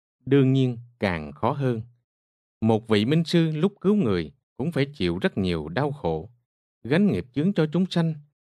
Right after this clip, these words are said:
rửa sạch nghiệp chướng của chúng sanh, phải chịu ảnh hưởng của bầu không khí xấu đó. Bệnh nhân lần lần khỏe hẳn,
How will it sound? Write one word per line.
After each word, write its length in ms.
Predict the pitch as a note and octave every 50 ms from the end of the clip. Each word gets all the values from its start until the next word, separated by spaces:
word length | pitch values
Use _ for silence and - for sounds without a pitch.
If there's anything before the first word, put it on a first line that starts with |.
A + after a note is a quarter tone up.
| _ _ _ -
rửa 220 | G2 G2 A2 D#3+
sạch 200 | - - G2 - -
nghiệp 200 | - F#2+ E2+ - _
chướng 160 | - C3+ D#3 F#3
của 180 | - - C#3+
chúng 220 | C#3+ - D#3 F3 F#3 -
sanh, 280 | - - D#3+ D#3 D#3 D3+ - - _ _ _ _ _ _ _ _ -
phải 120 | - G#2+
chịu 240 | G#2+ - G#2 F#2+ F#2
ảnh 200 | F#2 F2+ G2+ C3+
hưởng 260 | B2 F2+ F2+ F#2+ A#2+
của 80 | C#3 D#3
bầu 280 | D3 - F2+ E2 D#2 D2
không 240 | - - D3+ D3+
khí 180 | D3 C#3+ D#3+ F3
xấu 260 | F3 - F#3 F3 F3+
đó. 300 | E3+ E3 D#3+ E3+ F#3+ B3 - _ _ _ _ _ _ _ _ _ _ _ _ _ _ _ -
Bệnh 200 | - A2+ A2+ C3
nhân 200 | D3 E3 E3+ F3
lần 220 | D3+ A2 F#2+ F2 E2+
lần 260 | E2+ E2+ E2 D#2 D2
khỏe 220 | - - G2 G2+
hẳn, 320 | C3 D3+ B2 F#2+ F2 G2